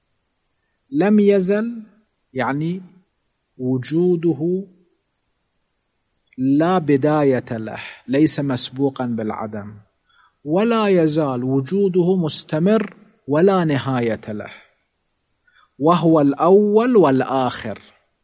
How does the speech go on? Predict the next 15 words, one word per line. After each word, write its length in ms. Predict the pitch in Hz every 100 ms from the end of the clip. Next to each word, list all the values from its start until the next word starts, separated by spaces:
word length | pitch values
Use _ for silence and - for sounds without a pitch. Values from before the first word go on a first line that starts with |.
| _ _ _ _ -
والظاهر 720 | 123 110 117 139 160 143 180
والباطن 640 | 143 117 110 113 107 110
كما 280 | 107 110 107
في 160 | 104 107
سورة 300 | - 117 107
الحديد. 580 | 110 - 107 110 107 - _ _ _ _ _ _ _ _
هو 140 | 151 170
الأول، 680 | 165 156 196 170 123 101 107 107 _ _ _ _ _ _ _ _ _ _
الأول 720 | 117 120 139 175 185 190 233 226 _ _ _ _ _ _ _ _ _ -
يعني 340 | 110 92 127
لا 360 | 123 143 180 170
شيء 500 | - 156 156 135 107
قبله، 520 | - 110 110 110 104 - - _ _ _ _ _ _ _ _ _
ليس 400 | 123 180 185 -
بمعنى 600 | 185 180 175 170 175 165